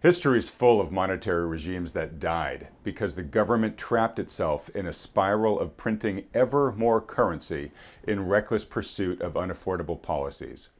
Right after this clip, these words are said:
Are today's major world currency issuers, like America, the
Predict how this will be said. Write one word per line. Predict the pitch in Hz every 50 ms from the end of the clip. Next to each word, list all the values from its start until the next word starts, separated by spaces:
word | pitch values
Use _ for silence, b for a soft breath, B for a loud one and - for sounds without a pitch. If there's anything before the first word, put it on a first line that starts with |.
| B B B B B B B B B
Are | B - 117
today's | 117 - 127 87 - 123 131 160 185 175 117 104
major | 113 120 123 123 - 120 110
world | 98 82 82 101 110 113 107
currency | - - - 101 101 113 117 113 - 120 117
issuers, | 120 120 - 143 127 135 147 139 - - - -
like | - 95 90 -
America, | 92 82 85 87 92 104 113 117 - - 131 135 131 - - -
the | 101 104